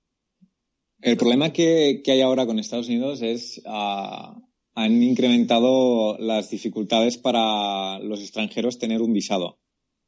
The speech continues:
¿vale? Entonces, nosotros ahora estamos trabajando, eh, seguramente hagamos una, una sede en Europa para poder desarrollar la tecnología y, y trabajar desde,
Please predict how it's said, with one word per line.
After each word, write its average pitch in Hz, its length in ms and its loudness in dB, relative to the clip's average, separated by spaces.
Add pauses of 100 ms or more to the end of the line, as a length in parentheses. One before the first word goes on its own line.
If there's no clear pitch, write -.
(120)
¿vale? 92 340 -2 (420)
Entonces, 117 760 0 (680)
nosotros 123 360 2
ahora 156 420 2 (120)
estamos 131 380 -12
trabajando, 131 1300 -2 (160)
eh, 113 240 -16
seguramente 123 560 0
hagamos 120 320 0
una, 110 480 -4
una 107 240 -6
sede 113 320 0
en 107 80 0
Europa 107 380 -2
para 107 220 -2
poder 104 200 -4
desarrollar 110 400 -4
la 107 160 -2
tecnología 101 560 -6 (720)
y, 101 960 4
y 98 460 4
trabajar 98 440 0
desde, 98 680 2